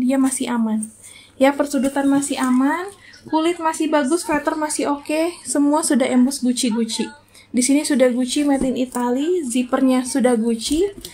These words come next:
Kemudian dia balik zippernya juga masih bagus ya, ini sudah dolar.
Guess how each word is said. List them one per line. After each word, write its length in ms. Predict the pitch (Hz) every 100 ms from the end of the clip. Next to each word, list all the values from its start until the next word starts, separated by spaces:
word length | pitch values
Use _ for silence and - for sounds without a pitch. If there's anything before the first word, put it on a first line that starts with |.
| - -
Kemudian 960 | 320 294 302 294 269 269 285 302 320 330
dia 320 | 277 277 302
balik 240 | 269 262
zippernya 400 | 254 254 277 294
juga 240 | 294 226 247
masih 240 | 247 262
bagus 480 | 233 233 220 277 -
ya, 80 | 311
ini 160 | 285
sudah 240 | 294 262 226
dolar. 560 | 220 214 233 277 339